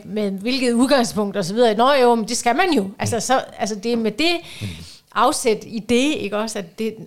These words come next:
Speaker 1: at det skal man jo, at det
Speaker 2: Pligt.
Speaker 1: Pligt, ikke?
Speaker 2: Mm.
Speaker 1: Pligtsex.
Speaker 2: Og det er klart, altså, jeg, nu, polariteten, altså ligesom, hvis vi ser polaritet ligesom et batteri, at der er en pluspol og en minuspol på det,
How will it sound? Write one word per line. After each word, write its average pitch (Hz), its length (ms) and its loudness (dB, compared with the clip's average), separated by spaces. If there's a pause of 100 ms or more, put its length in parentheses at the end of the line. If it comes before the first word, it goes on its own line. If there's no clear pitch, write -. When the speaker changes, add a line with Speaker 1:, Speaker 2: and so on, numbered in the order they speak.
(140)
Speaker 1:
at - 120 -16
det 185 100 -6
skal 214 200 0
man 269 160 2
jo, 180 80 -4
at 180 140 -8
det 185 80 -12
Speaker 2:
Pligt. - 340 -8 (360)
Speaker 1:
Pligt, - 540 -6 (100)
ikke? 202 180 -6
Speaker 2:
Mm. 202 100 -8
Speaker 1:
Pligtsex. - 640 -8 (1300)
Speaker 2:
Og 101 80 -14
det 107 100 -8
er - 40 -14
klart, 139 340 -8
altså, 107 180 -4
jeg, 113 280 -4
nu, - 120 -10 (3000)
polariteten, 131 760 0 (460)
altså 110 240 -4
ligesom, 120 300 -2
hvis 107 180 -8
vi 107 80 -8
ser 117 160 -4
polaritet 110 460 -6
ligesom 117 260 -4
et 110 80 -6
batteri, 104 480 -8 (160)
at 113 140 -14
der 101 60 -10
er 104 140 -6
en 113 60 -4
pluspol 110 560 -4
og 98 80 -2
en 98 60 -4
minuspol 110 600 0 (560)
på 110 120 0
det, 117 140 -4